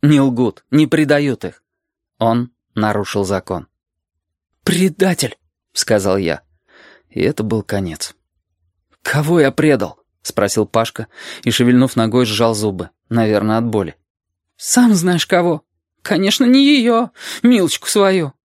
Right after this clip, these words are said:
Целуйся теперь с ней, с невестой". "Заткнись", — внушительно посоветовал Павлик.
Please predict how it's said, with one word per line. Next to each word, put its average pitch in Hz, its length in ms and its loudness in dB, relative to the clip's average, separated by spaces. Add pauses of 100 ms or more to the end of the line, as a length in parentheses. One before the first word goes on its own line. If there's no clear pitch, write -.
Целуйся 285 480 2
теперь 247 280 0
с - 100 -6
ней, 202 140 0
с - 100 0
невестой". 233 580 2 (460)
"Заткнись", — 113 880 -2 (240)
внушительно 107 600 -2
посоветовал 98 580 -2
Павлик. 90 460 -4